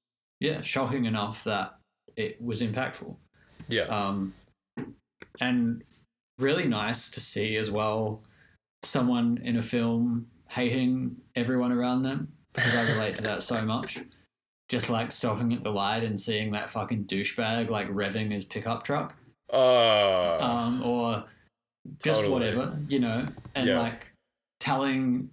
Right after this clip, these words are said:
Speaker 1: some cunt in the supermarket not to cut in front of you on the line.
Speaker 2: Yeah.
Speaker 1: Um, which is something that I've only started doing in, like, the last two years or
Speaker 2: Do people
Speaker 1: whatever.
Speaker 2: actually do that?
Speaker 1: No, but it's, like, a metaphor for a lot of things, you know what I mean?
Speaker 2: Yeah, yeah,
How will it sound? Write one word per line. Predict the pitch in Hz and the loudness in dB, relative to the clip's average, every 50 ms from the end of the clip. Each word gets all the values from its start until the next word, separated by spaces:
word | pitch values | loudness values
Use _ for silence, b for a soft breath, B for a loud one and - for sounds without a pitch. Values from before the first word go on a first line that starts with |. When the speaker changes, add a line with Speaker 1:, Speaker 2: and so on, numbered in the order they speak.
| _ _ - | _ _ -12
Speaker 1:
some | - - 135 131 123 120 117 | -6 -2 0 2 2 0 0
cunt | - - 120 110 120 123 120 | -2 -2 -2 0 0 0 0
in | 135 127 120 | 0 0 0
the | 113 | 0
supermarket | 110 - 117 113 110 98 117 117 113 113 117 117 - 151 - 123 | 0 -2 -2 -2 -2 0 0 0 0 0 -2 -2 -2 -4 -2 -2
not | 117 110 107 - | -2 -2 -2 -4
to | - - | -8 -8
cut | - 120 117 | -6 -4 -4
in | 113 110 | -4 -4
front | - 107 104 113 | -4 -4 -4 -2
of | 113 | -2
you | 123 127 | 0 0
on | 123 117 | 0 0
the | 110 | 0
line. | 101 101 104 107 123 151 147 147 - - _ _ _ _ _ _ _ _ - - | 0 -2 -2 -2 -2 -4 -6 -8 -10 -20 _ _ _ _ _ _ _ _ -14 -6
Speaker 2:
Yeah. | 110 110 98 85 78 - - | 0 2 2 2 2 2 0
Speaker 1:
Um, | 113 110 107 107 104 104 101 104 104 - _ _ _ _ _ - | -2 0 0 0 -2 -2 -4 -6 -8 -14 _ _ _ _ _ -4
which | 139 127 120 - 120 | -2 -2 -2 0 -2
is | 113 107 98 - - - - - _ _ - | -2 -2 -4 -6 -10 -14 -16 -18 _ _ -12
something | - - 147 143 123 123 123 117 | -6 -2 -2 0 0 0 0 0
that | 107 113 110 104 - | 0 -2 -4 -2 -4
I've | 107 110 113 | -4 -2 -2
only | 113 113 110 107 107 107 107 - - - _ - | 0 0 0 0 -2 -4 -4 -6 -8 -12 _ -18
started | - - - 110 107 107 101 | -12 -6 -4 -2 -2 -2 -2
doing | 98 110 104 110 117 127 | -2 -2 0 0 0 0
in, | 127 | 0
like, | 117 113 101 | 0 -2 -2
the | 110 | -2
last | 107 107 101 - - | -4 -4 -4 -4 -4
two | - 120 113 | -4 -2 0
years | 107 110 110 117 127 - - - - - | 0 0 0 -2 -2 -4 -8 -10 -10 -6
or | - | -2
Speaker 2:
Do | - | 0
people | 151 202 302 381 | 0 2 4 4
Speaker 1:
whatever. | 370 - | 2 2
Speaker 2:
actually | - - 120 | 0 -2 -2
do | - 90 87 | -2 -2 0
that? | 104 165 233 - - - - - - - - - _ _ _ _ _ _ _ _ _ _ _ _ _ _ _ _ _ _ _ _ _ - | 0 0 0 0 -4 -6 -12 -20 -20 -20 -20 -20 _ _ _ _ _ _ _ _ _ _ _ _ _ _ _ _ _ _ _ _ _ -4
Speaker 1:
No, | 156 156 160 156 151 143 139 | -2 0 2 2 4 2 2
but | 131 139 135 | 2 2 2
it's, | 143 143 - | 2 2 0
like, | 156 139 139 | 0 0 2
a | 131 | 2
metaphor | 123 123 123 120 113 - 123 110 107 104 | 2 2 2 2 0 0 0 0 0 0
for | - 117 | 0 0
a | 110 | 0
lot | 110 107 104 | 0 0 -2
of | 98 - | -2 -4
things, | - 98 92 98 95 95 | -6 -6 -6 -6 -6 -4
you | 107 107 | -4 -2
know | 107 107 | -2 -2
what | 107 104 | -2 0
I | 107 | 0
mean? | 107 98 | 2 2
Speaker 2:
Yeah, | 87 82 82 80 78 80 | 2 2 2 2 0 0
yeah, | 80 78 76 | 0 0 -2